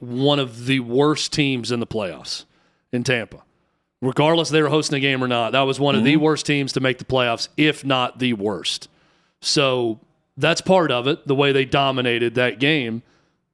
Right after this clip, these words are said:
Speaker 1: But the way they played that game, mistake-free from Dak Prescott, running it, great defense that disguised things. Micah Parsons was good. He's been great the last two seasons.
Speaker 2: Yep.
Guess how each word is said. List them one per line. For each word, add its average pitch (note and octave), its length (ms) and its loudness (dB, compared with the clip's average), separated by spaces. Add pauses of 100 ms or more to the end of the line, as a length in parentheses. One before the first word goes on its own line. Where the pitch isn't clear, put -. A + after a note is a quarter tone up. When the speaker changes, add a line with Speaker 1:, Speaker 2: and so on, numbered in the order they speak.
(240)
Speaker 1:
But C#3+ 420 0 (260)
the B2 140 2
way C3+ 260 2
they D#3 160 2
played C3+ 320 -2
that D3 180 0
game, F3 360 0 (360)
mistake-free C#3 600 0
from C3+ 180 -2
Dak C3 240 0
Prescott, A#2 600 -2 (840)
running C#3+ 440 2
it, C#3+ 220 -2 (180)
great D#3 380 2
defense D#3 540 0
that C3+ 140 -4
disguised C#3 560 0
things. C#3+ 500 0 (500)
Micah D3 320 0
Parsons C#3+ 520 0
was C3 160 0
good. C#3+ 340 2
He's B2+ 120 -8
been C#3 220 0
great C#3 340 0 (200)
the B2+ 80 -2
last C3+ 300 2
two D3+ 140 2
seasons. D3 680 -2
Speaker 2:
Yep. F#2 200 -2